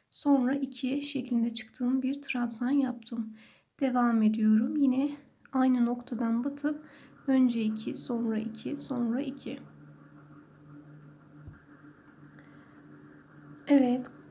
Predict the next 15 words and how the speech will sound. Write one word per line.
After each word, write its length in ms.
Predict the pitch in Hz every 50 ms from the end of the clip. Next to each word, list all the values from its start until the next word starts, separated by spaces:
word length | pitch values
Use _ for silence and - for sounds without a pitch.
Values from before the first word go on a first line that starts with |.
| - -
devam 400 | 285 285 285 294 294 294 277 254
ediyorum. 580 | 247 214 233 233 226 226 220 226 240 277 285
İpimi 360 | 302 302 302 - 302 277 247 -
iki 280 | - - - - -
doladım. 640 | 285 262 240 240 233 233 240 240 240 262 277 285 - - - - -
Yine 160 | 294 269 269 -
aynı 320 | 269 269 277 285 285 277
noktaya 420 | 285 285 285 - - 277 247 240
batıyorum. 640 | 262 277 277 - - 269 247 240 240 247 269 285 285
Önce 360 | 285 269 277 277 269 - 262
iki, 400 | 254 233 - - - 247 240 254
sonra 400 | 247 - - 277 262 262 254 254
iki, 400 | 254 262 233 - - 254 262 285
sonra 400 | 285 - 285 269 254 247 247 254
iki. 380 | 285 269 269 - - - 240 -